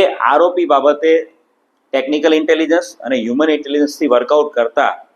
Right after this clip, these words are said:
ભિલાડ પોલીસ સ્ટેશનના જે કોન્સ્ટેબલ છે ભરતભાઈ મેણસીભાઈ, એમને ચોક્કસ હકીકત મળી હતી કે આ જે આરોપી છે હાલ ઉત્તર પ્રદેશ અને હરિયાણા રાજ્યમાં, ખાસ કરીને ફરીદાબાદની આસપાસના વિસ્તારમાં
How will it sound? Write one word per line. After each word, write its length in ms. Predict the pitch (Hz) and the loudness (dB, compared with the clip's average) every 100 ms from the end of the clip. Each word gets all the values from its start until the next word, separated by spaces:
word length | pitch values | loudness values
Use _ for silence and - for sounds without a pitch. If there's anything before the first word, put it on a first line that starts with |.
| _ | _
ભિલાડ 320 | 117 113 151 180 | -4 0 0 0
પોલીસ 300 | 170 165 160 | -2 -4 -6
સ્ટેશનના 400 | 165 - 156 160 | -10 -12 -8 -4
જે 80 | 156 135 | -4 -4
કોન્સ્ટેબલ 440 | 131 - 139 147 | -8 -6 -4 -2
છે 80 | 147 127 | -2 2
ભરતભાઈ 480 | 120 143 143 151 127 | 2 2 2 2 0
મેણસીભાઈ, 580 | 123 - 160 117 104 95 _ _ _ _ _ | -4 -4 -2 0 -2 -4 _ _ _ _ _
એમને 300 | 139 147 175 170 | -2 2 2 2
ચોક્કસ 340 | 151 139 170 160 | 0 0 -2 -2
હકીકત 340 | 117 156 156 151 | -2 0 0 0
મળી 200 | 143 147 143 | 0 2 0
હતી 180 | 165 175 | -2 -6
કે 80 | 143 131 | -2 0
આ 100 | 135 | 2
જે 60 | 151 | 2
આરોપી 420 | 123 147 156 160 143 | 2 0 -2 -6 -6
છે 120 | 170 98 | -4 0
હાલ 240 | 120 135 107 - | 0 0 -4 -12
ઉત્તર 200 | 123 156 151 | -4 -2 0
પ્રદેશ 300 | 160 170 165 | 0 -2 -2
અને 100 | 160 - | -6 -6
હરિયાણા 440 | 113 131 147 151 131 | -4 0 2 2 0
રાજ્યમાં, 540 | 120 123 131 104 - _ _ _ | 0 0 -2 -4 -12 _ _ _
ખાસ 260 | - 156 - | -4 -4 -2
કરીને 220 | 156 165 - | -2 -2 0
ફરીદાબાદની 580 | 139 147 151 147 139 147 | 0 2 4 2 0 -4
આસપાસના 420 | 123 - 139 139 117 | -4 -2 -4 -2 -4
વિસ્તારમાં 480 | 117 143 139 156 185 | -2 -2 -2 -2 -6